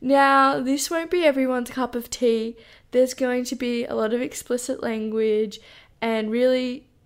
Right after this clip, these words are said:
talking about sex as, you know, a twenty-year-old talks about sex. And if that's something that makes you feel uncomfortable, you basically have two options. Either don't listen to Tinder Tuesdays,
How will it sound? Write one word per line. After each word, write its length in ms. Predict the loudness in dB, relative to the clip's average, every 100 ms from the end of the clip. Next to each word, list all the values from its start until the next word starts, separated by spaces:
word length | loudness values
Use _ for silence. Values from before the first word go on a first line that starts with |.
| _ _ _
talking 420 | 2 2 4 0
about 320 | 0 0 0 -2
sex 500 | -2 -2 -4 -6 -2
as, 640 | 0 0 -4 -6 -10 -12 _ _ _ _ _ _ _ _ _ _ -8
you 160 | -2 0
know, 80 |
a 40 | 0
twenty-year-old 720 | 0 -2 0 2 4 4 2
talks 240 | 0 0
about 180 | -2 -2
sex. 480 | -2 -2 -2 -6 -10 -10 -20 -10
And 340 | 0 2 2 0
if 160 | -2
that's 300 | -2 -2 -4
something 540 | -6 -4 -4 -4 -4 -4
that 120 | -4
makes 260 | -6 -8 -8
you 100 | -6
feel 220 | -4 -4
uncomfortable, 1040 | -4 -8 -8 -8 -6 -8 -4 -2 -2 -2 -10 -20 -20 -20 _ _ _
you 100 | 2
basically 520 | 4 4 2 -2 0
have 180 | 0 -2
two 160 | -6 -6
options. 600 | -8 -12 -12 -16 -20 _ _ -2
Either 420 | 0 0 -2 -6 _
don't 280 | 6 6 4
listen 320 | -2 -2 -2
to 140 | -2
Tinder 340 | -2 -2 0 -2
Tuesdays, 1000 | -4 -6 -6 -2 -2 -2 -6 -12 -18